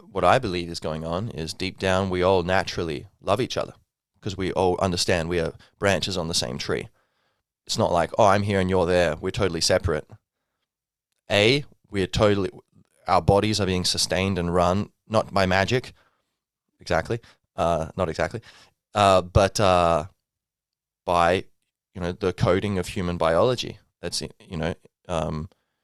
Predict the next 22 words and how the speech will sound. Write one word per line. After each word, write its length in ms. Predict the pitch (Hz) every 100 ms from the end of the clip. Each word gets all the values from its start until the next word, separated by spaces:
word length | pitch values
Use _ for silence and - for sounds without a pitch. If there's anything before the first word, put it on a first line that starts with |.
| _ _ _ -
in 180 | 92
our 180 | 87 82
genetics 540 | 87 87 101 117 - -
and, 340 | 90 82 82
um, 380 | 78 78 76 - _ -
in 280 | 92 85
what 180 | 80 90
maybe 240 | 80 80 82
in 60 |
the 80 | 82
morphogenetic 580 | 90 85 92 90 90 -
fields 460 | - 104 101 85
or 80 | 87
whatever 400 | 82 92 92 82 - _ _ _
that 180 | 82 -
run 240 | 92 101
our, 240 | 110 60 -
our 180 | - 87
bodies. 460 | 82 113 85 64 -
So 140 | - 98
it's 140 | 87
this 380 | 98 87 - -